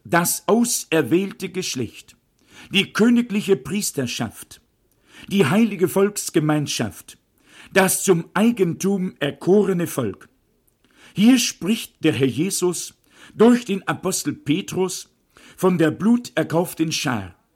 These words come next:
von den wahrhaft Gläubigen, die in der Nachfolge Jesu Christi stehen.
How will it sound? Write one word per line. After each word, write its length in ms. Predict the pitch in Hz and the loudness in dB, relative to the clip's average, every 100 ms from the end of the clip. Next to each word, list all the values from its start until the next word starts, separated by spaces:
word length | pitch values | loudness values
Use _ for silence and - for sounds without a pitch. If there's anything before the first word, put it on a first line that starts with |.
| _ _ - | _ _ -4
von 160 | - 190 | 2 4
den 240 | 202 170 | 4 2
wahrhaft 480 | 202 226 175 214 - | 2 2 0 -6 -6
Gläubigen, 640 | 143 156 196 196 147 131 90 _ _ _ _ _ | 0 2 2 -2 -4 -4 -4 _ _ _ _ _
die 180 | - 202 | -4 -4
in 220 | - 170 | -2 0
der 120 | 175 156 | 2 2
Nachfolge 580 | 170 196 - 180 151 | 0 -2 -2 0 0
Jesu 360 | 151 147 156 156 | -2 -2 -4 -6
Christi 340 | - 156 - | -4 -6 -6
stehen. 500 | 139 - 127 107 95 | -10 -6 -6 -6 -8